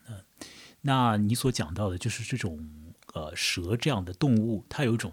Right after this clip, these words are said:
特点。这种特点呢，也许在我看起来，在别的动物上面也有啊，但是，呃，在你的这个概念里面，在你的意识当中，好像是这个蛇更加具有代表性和象征性啊，在这种特点方面，那就是说呢，它有某种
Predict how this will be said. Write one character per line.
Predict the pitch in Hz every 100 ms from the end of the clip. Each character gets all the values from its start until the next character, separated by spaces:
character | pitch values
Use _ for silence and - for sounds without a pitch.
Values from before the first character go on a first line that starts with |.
| -
特 | 180 147
点。 | - - - - -
这 | -
种 | 165
特 | 202
点 | 143 104
呢， | 90
也 | 127
许 | 120
在 | 151
我 | 101
看 | - 120
起 | 101
来， | 80
在 | 120
别 | - 95
的 | 117
动 | 104
物 |
上 | 95 104
面 | 92 85
也 | 82 117
有 | -
啊， | - - - -
但 | 143
是， | 147 - _ _ - _ -
呃， | 127 -
在 | - 185
你 | 98
的 | 80 104
这 | 139
个 | 113 120
概 | - 131
念 | 98
里 | 87
面， | 85 101
在 | 95 156
你 | 98
的 | 95
意 | 135
识 | 113
当 | 107 104
中， | 117
好 | -
像 | - 127
是 | 117 -
这 | 117
个 | 110
蛇 | - 85 101 -
更 | 165 104
加 | 120 113
具 | -
有 | 90 -
代 | 135 101
表 | 76
性 | - 104
和 | 104
象 | - 160
征 | 139 165
性 | - - -
啊， | -
在 | - - 87
这 | - 123
种 | 90
特 | - 143
点 | 85
方 | - 160
面， | 190 - - -
那 | 160
就 | 139 123
是 | - 117
说 | 147 151
呢， | 139 135 - - -
它 | 208
有 | 131
某 | 87 117
种 | 113